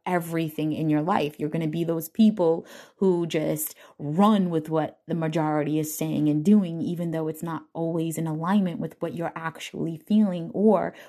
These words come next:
what your opinions would be if you did your own research. Be self,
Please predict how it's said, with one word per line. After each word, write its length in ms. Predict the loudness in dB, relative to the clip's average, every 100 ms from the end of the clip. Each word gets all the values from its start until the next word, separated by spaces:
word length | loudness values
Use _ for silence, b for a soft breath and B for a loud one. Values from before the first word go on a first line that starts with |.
| B
what 120 | -2
your 140 | 0 -2
opinions 480 | 0 2 2 0
would 320 | 0 4 4 2
be 240 | -4 -6
if 100 | -6
you 100 | -6
did 220 | -4 -4
your 120 | -4
own 160 | -4 0
research. 720 | 2 2 0 -16 -18 -18 -20 b b b b -16 -2
Be 200 | 0 0
self, 600 | 0 2 0 -2 -10